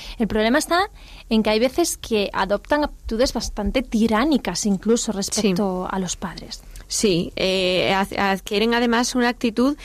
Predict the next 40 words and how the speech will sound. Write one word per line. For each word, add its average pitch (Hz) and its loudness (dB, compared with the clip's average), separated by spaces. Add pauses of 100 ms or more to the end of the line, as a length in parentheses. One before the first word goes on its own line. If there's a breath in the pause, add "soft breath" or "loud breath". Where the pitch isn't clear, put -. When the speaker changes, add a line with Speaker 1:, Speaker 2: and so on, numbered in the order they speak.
(180 loud breath)
Speaker 2:
muy 247 6
imperativa, 247 2
es 202 -2
decir, 196 -2
una 208 0
peculiaridad 226 4
de 214 2
estos 214 0
ninis 240 2 (340 loud breath)
es 202 0
que, 254 2
además 196 2
de 311 2
exigir 277 0
una 240 4
inmediatez 233 2
ante 190 -4
sus 233 -4
demandas, 262 0 (280 loud breath)
usan 262 2
siempre 262 2
un 277 2
tono 214 4
imperativo 226 2
y, 190 2
eh, 180 2
muchas 196 0
veces 240 2
acuden 233 2
al 180 0
chantaje 185 -2
emocional 208 2 (520 loud breath)
hacia 196 0
los 175 4
padres 247 2
o 226 2
incluso 202 2
hacia 175 -2
las 160 -4
amenazas 269 2